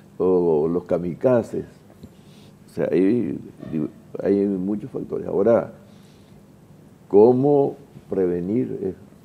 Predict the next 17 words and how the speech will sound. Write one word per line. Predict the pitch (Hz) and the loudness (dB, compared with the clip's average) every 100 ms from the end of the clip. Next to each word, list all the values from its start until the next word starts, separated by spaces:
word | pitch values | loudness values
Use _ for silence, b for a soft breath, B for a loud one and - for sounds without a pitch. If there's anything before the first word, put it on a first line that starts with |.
| - - | -10 -2
todo | 98 110 | 0 0
un | 110 107 | -2 -4
problema. | 90 78 - - - B B B B - - - - - - - | -8 -8 -12 -14 -18 B B B B -20 -20 -20 -20 -20 -20 -12
Se | - | -2
habla | - 131 143 | 2 6 6
mucho | 135 160 160 | 4 0 0
de | 143 | -2
prevención | 135 120 104 98 - 107 107 | 2 2 2 0 0 0 2
del | 98 | 0
suicidio, | 98 82 87 - - - - - - - - - - - | -4 -8 -10 -8 -10 -12 -20 -20 -20 -20 -20 -12 -10 -2
de | 87 | -2
esta | 92 101 | -2 -6
forma | 113 107 104 | -2 -2 -2
o | |
de | 90 | -4
la | 71 | -4
otra. | - 92 | -4 -6